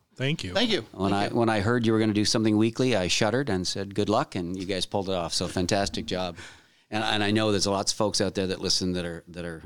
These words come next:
Speaker 3: eagerly awaiting, uh, the next series of podcasts from you. Yeah, seventy-five years. Interesting story.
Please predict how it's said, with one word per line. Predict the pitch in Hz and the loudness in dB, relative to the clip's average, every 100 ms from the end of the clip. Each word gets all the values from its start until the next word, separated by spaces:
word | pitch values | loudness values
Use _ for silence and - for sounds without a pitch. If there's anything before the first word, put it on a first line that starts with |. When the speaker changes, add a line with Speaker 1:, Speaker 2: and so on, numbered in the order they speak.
| - | -6
Speaker 3:
eagerly | 113 110 104 95 | -4 0 2 2
awaiting, | 92 98 92 87 87 92 | 2 0 0 -4 -8 -8
uh, | 92 | -6
the | 92 | -2
next | 92 - | -2 0
series | - 92 90 85 | 0 0 -4 -6
of | 85 | -10
podcasts | - 87 80 95 92 | -8 -8 -8 -10 -10
from | - 101 | -10 -12
you. | 98 _ _ _ - - - - _ _ _ _ | -14 _ _ _ -18 -18 -18 -20 _ _ _ _
Yeah, | 170 - | 2 2
seventy-five | 196 208 180 165 147 | 2 2 2 2 4
years. | 160 98 139 | 4 4 4
Interesting | 151 160 - 143 | 4 4 4 4
story. | 131 - 120 80 71 | 4 2 0 0 -8